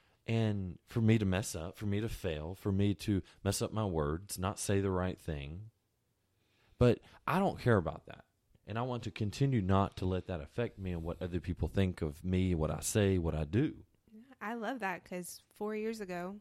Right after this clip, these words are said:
Speaker 2: when we got married, you were just comfortable. You
Speaker 1: I
Speaker 2: were
Speaker 1: was.
Speaker 2: just
Speaker 1: I was, yeah.
Speaker 2: You were good with
Speaker 1: Comfortable
Speaker 2: life.
Speaker 1: in life.
Speaker 2: And you know what? I, I mean, I was happy with that, you know? It made me happy th-, to see you happy and okay.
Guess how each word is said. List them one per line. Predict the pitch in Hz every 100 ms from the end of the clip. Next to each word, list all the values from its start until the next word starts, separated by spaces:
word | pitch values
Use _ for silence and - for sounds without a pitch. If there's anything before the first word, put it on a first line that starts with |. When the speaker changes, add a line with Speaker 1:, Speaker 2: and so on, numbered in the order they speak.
| -
Speaker 2:
when | 185
we | 185
got | 180 185
married, | 190 202 185 185 202
you | 214 285
were | 285
just | 269 -
comfortable. | 214 220 202 180 196 - _
You | 208 208
Speaker 1:
I |
Speaker 2:
were | 127
Speaker 1:
was. | 202 165 78
Speaker 2:
just | -
Speaker 1:
I | 101
was, | 131 117
yeah. | 131 202
Speaker 2:
You | 240 320
were | 330
good | 277 285
with | 294
Speaker 1:
Comfortable | - 277 277 151
Speaker 2:
life. | 156
Speaker 1:
in | 147
life. | 117 -
Speaker 2:
And | 254
you | 277
know | 302
what? | 320 311
I, | - 226 233 233 _ _ -
I | 170
mean, | 190 185
I | 226
was | 262
happy | 208 302 247
with | 190 -
that, | - -
you | 190
know? | 196 247 _ _ -
It | -
made | 202 196
me | 208 277 269
happy | 233 202 196 202
th-, | 196 -
to | 196
see | 208
you | 190 208
happy | 226 202 214 220
and | 190
okay. | 185 196 190